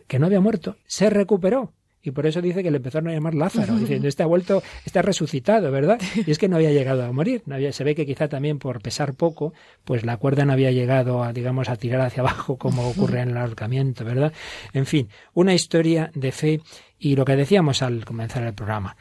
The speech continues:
Speaker 1: con qué facilidad dejamos la Eucaristía, dejamos la misa, y pensar que ha habido a lo largo de la historia personas que han dado la vida por defender la posibilidad de tener Eucaristía,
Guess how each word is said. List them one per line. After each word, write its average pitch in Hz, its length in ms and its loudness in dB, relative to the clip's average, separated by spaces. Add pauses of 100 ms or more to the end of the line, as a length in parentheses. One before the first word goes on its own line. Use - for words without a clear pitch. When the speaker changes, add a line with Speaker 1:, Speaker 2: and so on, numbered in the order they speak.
Speaker 1:
con 139 160 -8
qué 180 100 2
facilidad 127 680 0
dejamos 120 480 -4
la 117 80 -4
Eucaristía, 123 760 -2
dejamos 120 460 -4
la 110 100 -4
misa, 120 340 -2
y - 60 -10
pensar 143 400 2 (400)
que - 120 -6
ha 143 40 0
habido 147 340 2
a - 120 -8
lo 127 60 0
largo 185 180 4
de 180 60 4
la 151 60 4
historia 143 340 0
personas 135 580 -2
que 135 100 -4
han 139 80 0
dado 135 240 0
la 113 100 -2
vida 131 300 0
por 143 300 2
defender 131 560 0
la 135 100 2
posibilidad 123 480 -2
de 117 80 -4
tener 107 260 -8
Eucaristía, 104 720 -8